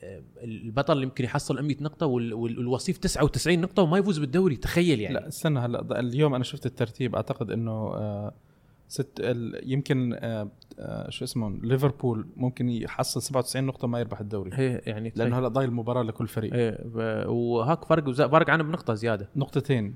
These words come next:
Speaker 1: نقطة، نقطة، نقطة زيادة.
Speaker 2: أربعة وتسعين وستة وتسعين، أنا متأكد منها.
Speaker 1: إيه، يعني تخيل يعني يوصل ت-، وما يفوز بالدوري. ف
Speaker 2: ما من سنتين، من، مش من سنتين.
Speaker 1: قبل خمس سنوات خسر مباراة واحدة ليفربول وما فاز بالدوري.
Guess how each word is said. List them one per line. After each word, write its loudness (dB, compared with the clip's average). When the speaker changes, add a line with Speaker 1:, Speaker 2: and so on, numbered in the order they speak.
Speaker 1:
نقطة، -4
نقطة، -10
نقطة -4
زيادة. -2
Speaker 2:
أربعة 4
وتسعين -2
وستة -4
وتسعين، -6
أنا -4
متأكد -6
منها. -6
Speaker 1:
إيه، 0
يعني 0
تخيل 2
يعني 0
يوصل -4
ت-، -16
وما 0
يفوز -2
بالدوري. -6
ف -12
Speaker 2:
ما 2
من 4
سنتين، -2
من، 0
مش -4
من 0
سنتين. 0
Speaker 1:
قبل 8
خمس 4
سنوات 4
خسر 2
مباراة 4
واحدة 2
ليفربول 0
وما -4
فاز 0
بالدوري. -6